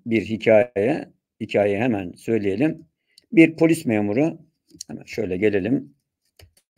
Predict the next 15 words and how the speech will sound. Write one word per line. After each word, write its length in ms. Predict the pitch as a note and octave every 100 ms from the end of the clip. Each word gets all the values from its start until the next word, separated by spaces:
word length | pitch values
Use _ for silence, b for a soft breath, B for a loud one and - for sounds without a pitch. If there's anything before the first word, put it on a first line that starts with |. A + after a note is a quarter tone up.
| - - F2 _ _ _ _ _ _ b b b b b b _ -
Yolda 640 | F3+ E3+ C#3+ F3+ - - _ _
bir 380 | B2 C3 - - _ _ _ _ _ _ _ _ _ _ -
adamı 360 | B2+ B2 C#3 C#3
çevirir 380 | B2+ A2 G#2+
sevgili 380 | F2 G2 F#2 F2+
arkadaşlar. 680 | F2+ - F2 - - - _ _ _ _ _ _ _ -
Yolda 640 | D#3 G#3 C3+ C3+ - - _ _ _ - - - - -
çevirdiği 560 | - F3+ D#3+ A2 G2+ G#2+
adam 360 | C3 A#2+ D3
Sarıyer'de 680 | - - E3+ B2 G2+ G#2+ D3+
görevli 460 | C3+ C#3 C3+ B2 B2+
bir 200 | C#3 -
polis 300 | C#3 C3 G2+
memuru. 320 | F#2+ G2+ - -
Adı 480 | C#3 C#3+ D#3+ E3